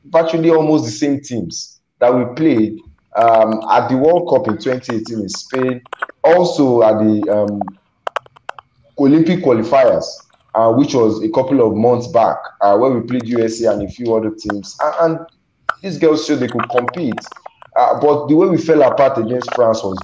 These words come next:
very surprising for me, because we also have a couple of ladies on that team who play professionally in France. So they know a couple of these players. They are either their teammates or opponents they played a couple of games against. So I didn't see that coming. I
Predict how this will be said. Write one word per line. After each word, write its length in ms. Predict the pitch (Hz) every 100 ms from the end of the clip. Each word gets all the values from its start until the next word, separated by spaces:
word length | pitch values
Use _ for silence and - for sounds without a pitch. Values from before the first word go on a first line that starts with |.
| -
very 240 | 127 123 123
surprising 680 | - 95 - 101 101 101 98
for 180 | - 80
me, 220 | 90 - - - _
because 220 | - 139
we 80 | 135
also 200 | 160 170
have 140 | 170 143
a 100 | 113
couple 300 | 131 135 123
of 220 | 101 92 -
ladies 380 | 113 120 120 110
on 160 | 101
that 240 | 101 107 -
team 320 | 107 101 101 _ _ _
who 340 | 147 180 160 -
play 160 | 156 156
professionally 760 | - 117 - 170 165 147 127 107
in 80 | -
France. 460 | 107 92 85 -
So 160 | - 208
they 140 | 170
know 180 | 160 233
a 100 | 165
couple 300 | 156 151 147
of 100 | 113
these 160 | 113 -
players. 340 | 117 110 98
They 80 | 101
are 120 | 117
either 160 | 143 147
their 200 | 117 -
teammates 520 | 131 120 117 113 110
or 80 | 90 104 113
opponents 420 | 113 113 113 110
they 100 | 90
played 280 | - 110 110
a 80 | -
couple 300 | 107 - 98
of 160 | 87
games 280 | 87 98 92
against. 360 | 82 104 95 -
So 140 | 117
I 220 | 98 98 120
didn't 200 | 143 147
see 180 | - 113
that 140 | 110 - 110
coming. 260 | 98 90 - _ -
I 160 | - 170